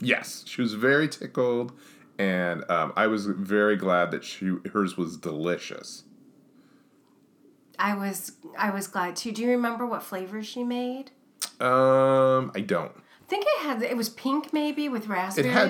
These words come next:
Speaker 1: had,
Speaker 2: on
Speaker 1: it
Speaker 2: top.
Speaker 1: had raspberries on top.
Speaker 2: Yeah.
Speaker 1: I just didn't know the flavor of the
Speaker 2: Yeah.
Speaker 1: cake. So, yeah, but it looked,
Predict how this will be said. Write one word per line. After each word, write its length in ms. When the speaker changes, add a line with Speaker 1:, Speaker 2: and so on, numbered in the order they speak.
Speaker 1:
had, 20
Speaker 2:
on 140
Speaker 1:
it 40
Speaker 2:
top. 220
Speaker 1:
had 260
raspberries 540
on 100
top. 220
Speaker 2:
Yeah. 60
Speaker 1:
I 40
just 180
didn't 140
know 120
the 100
flavor 360
of 80
the 60
Speaker 2:
Yeah. 180
Speaker 1:
cake. 380
So, 460
yeah, 300
but 140
it 40
looked, 340